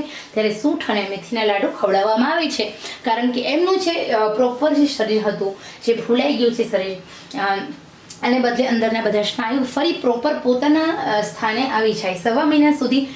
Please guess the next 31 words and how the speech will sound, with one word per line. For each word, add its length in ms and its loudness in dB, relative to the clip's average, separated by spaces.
મેથી 240 0
દાણા 220 0
ખવડાવવામાં 500 2
આવે 160 0
છે. 160 -6
તો 60 4
અહીંયા 280 2
જો 100 0
તમે 220 2
પણ 160 -2
એક 260 0
મહિનો 320 6
આ 160 0
ઉપાય 280 0
કરશો 320 0
ને 100 6
તો 120 -2
તમારા 480 0
શરીરના 320 4
સ્નાયુ 440 2
જે 140 4
મોટા 340 2
થઈ 220 0
ગયા, 140 0
ઢીલા 220 0
થઈ 140 0
ગયા 140 2
છે, 120 -2
એ 80 -4
ટાઈટ 340 -4
થવાનું 320 0